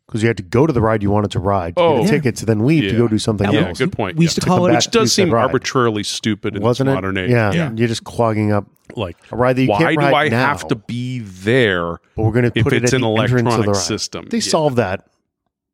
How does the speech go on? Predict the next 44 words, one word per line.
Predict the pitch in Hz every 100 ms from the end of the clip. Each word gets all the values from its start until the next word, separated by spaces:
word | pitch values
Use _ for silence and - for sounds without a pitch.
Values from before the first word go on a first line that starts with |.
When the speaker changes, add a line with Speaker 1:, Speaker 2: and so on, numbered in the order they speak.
| _ _
Speaker 1:
a | 110
bit. | 104 95 104 123 123
They | 131
moved | 120 120 127 117
those | 110 -
kiosks | - 113 90 95 - -
to | 196
Speaker 3:
Yeah. | 139
Speaker 1:
other | 101 95
areas. | 90 92 90
Speaker 3:
Well, | 147
we | 165
used | 226 -
to, | 214
I | 156
remember | 156 202
when | 165
Toy | - - 175
Story | - 160
Mania | 135 170 165
opened, | 127 123
we | 131
called | 156 160
it |
the | 139
Running | 135 151 151
of | 131
the |
Buzz | 123 147 131 -
'cause | 131
it |
was, | 143
like, | 123
Speaker 2:
Oh | 113
my | 101
Speaker 3:
Pamplona, | 80 151 143
Speaker 2:
God. | 87 82
Speaker 3:
where | 139
you | 147
had | 151
to | 151
literally | 156 147
just | 127 - - -
stomp | - 139 131